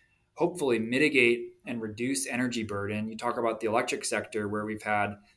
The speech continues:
stagnant load growth for decades. We now have this incoming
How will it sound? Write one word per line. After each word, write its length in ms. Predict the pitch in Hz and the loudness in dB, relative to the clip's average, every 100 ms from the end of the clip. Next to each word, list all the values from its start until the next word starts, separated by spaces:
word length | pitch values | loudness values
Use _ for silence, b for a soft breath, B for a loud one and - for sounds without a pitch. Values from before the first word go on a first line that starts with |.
| - | -10
stagnant 520 | - 127 131 127 123 | -2 0 2 0 0
load 180 | 120 120 | 0 2
growth 440 | 113 104 101 - | 0 0 -2 -8
for 320 | - 107 98 | -4 -2 -2
decades. 800 | - 135 - 107 101 110 - - b b - | 2 2 2 0 0 -2 -4 -8 b b -4
We 80 | 117 | 0
now 300 | 123 147 151 | 4 6 6
have 420 | 135 120 113 104 | 6 4 4 0
this 200 | 120 - | -2 0
incoming 640 | 170 165 143 135 123 120 | 0 -2 0 2 2 0